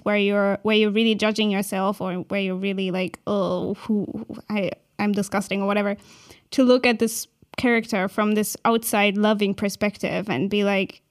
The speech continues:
you know, <laughs> it's so sweet and you can't really be mad. And I really, really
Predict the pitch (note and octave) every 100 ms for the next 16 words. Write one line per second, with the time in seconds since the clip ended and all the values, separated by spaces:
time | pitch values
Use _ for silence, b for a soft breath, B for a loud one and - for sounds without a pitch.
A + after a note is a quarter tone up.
0 | _ - C4+ C4 B3 B3+ D#4 - - C#4+
1 | - - A3+ A3+ A3 A3 A3 G#3+ G3+ G3
2 | - B B B B B3 A3+ D4+ A3+ A#3
3 | A3 G3+ G3 G3 G#3 G3 F#3+ F#3 F#3+ F3+
4 | - G#3+ G#3 G3+ G3+ G3 G3+ G3 F#3+